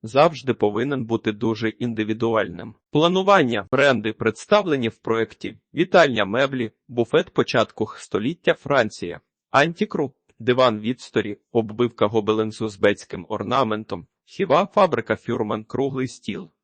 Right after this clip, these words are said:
С-, Джаме, Сестратіон Гардваре, пара крісел, Ранде, крісло Оне. Дизайн Костянтина Гчика для Магіс, книжковий стелаж, на замовлення за авторськими ескізами компанії Лікмет і Вудсток, освітлення,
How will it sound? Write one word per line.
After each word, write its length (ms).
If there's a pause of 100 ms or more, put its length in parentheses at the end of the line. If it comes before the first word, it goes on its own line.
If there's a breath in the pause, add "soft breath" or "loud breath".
(140)
С-, 380
Джаме, 400
Сестратіон 800
Гардваре, 560
пара 320
крісел, 520 (440)
Ранде, 400
крісло 560
Оне. 360 (360)
Дизайн 460
Костянтина 680
Гчика 440
для 180
Магіс, 360
книжковий 580
стелаж, 600 (160)
на 140
замовлення 680
за 200
авторськими 680
ескізами 640
компанії 680 (220)
Лікмет 600
і 100
Вудсток, 680
освітлення, 760